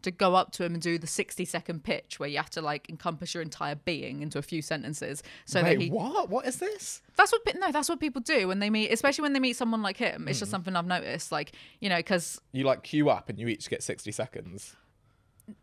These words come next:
Speaker 1: Um, no, you know the sixty-second pitch where you're in, like, an elevator?
Speaker 2: <laughs> Oh, okay.
Speaker 1: And you have to do, like, the
Speaker 2: <laughs> I thought
Speaker 1: sixty-second
Speaker 2: it was, like,
Speaker 1: pitch.
Speaker 2: literal, like
Speaker 1: No, no, no. He's really, really good to his fans,
Speaker 2: Okay.
Speaker 1: but people, like, people love him.
Speaker 2: Hmm.
Speaker 1: And that's something, like, I've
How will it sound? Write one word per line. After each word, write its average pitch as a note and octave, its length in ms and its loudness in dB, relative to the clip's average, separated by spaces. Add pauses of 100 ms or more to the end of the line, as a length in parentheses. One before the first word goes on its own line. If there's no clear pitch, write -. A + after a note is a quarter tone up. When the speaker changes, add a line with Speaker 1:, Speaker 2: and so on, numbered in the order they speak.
(360)
Speaker 1:
Um, D4 420 12
no, C#4 100 12
you C4 280 6
know G#4+ 120 4
the D4+ 80 -2
sixty-second B3 580 0
pitch - 260 0
where F#3 100 4
you're F#3+ 160 4
in, G3 80 0
like, F#3 220 0
an F3+ 80 0
elevator? E3 420 10
Speaker 2:
<laughs> - 100 6
Oh, C#3 160 8 (120)
okay. A#2 560 0
Speaker 1:
And - 100 2
you A#3 80 10
have A#3+ 180 10
to - 20 -4
do, B3+ 180 8
like, G#3+ 140 8
the G#3 40 0
Speaker 2:
<laughs> - 100 4
I G#3+ 60 12
thought B3 80 10
Speaker 1:
sixty-second G#3 320 10
Speaker 2:
it G3 60 6
was, G3 140 10
like, F3 140 10
Speaker 1:
pitch. D3+ 80 2
Speaker 2:
literal, C#3 800 8
like A2 640 2
Speaker 1:
No, G#4 160 4 (200)
no, G4+ 240 4
no. A#3+ 80 4
He's C4+ 280 2
really, C#4 380 4
really B3+ 320 2
good G3+ 300 -2
to A#3 80 -2
his G#3 140 0
fans, G3+ 340 2
Speaker 2:
Okay. F#2 120 2
Speaker 1:
but G3+ 200 0
people, G#3 520 -2
like, - 280 -2
people G3+ 480 -4 (240)
love E3 540 2
him. - 380 -10
Speaker 2:
Hmm. A2 200 -12 (120)
Speaker 1:
And G3 120 -2
that's F#3+ 140 0
something, F#3+ 340 -2
like, E3+ 180 0
I've E3 140 2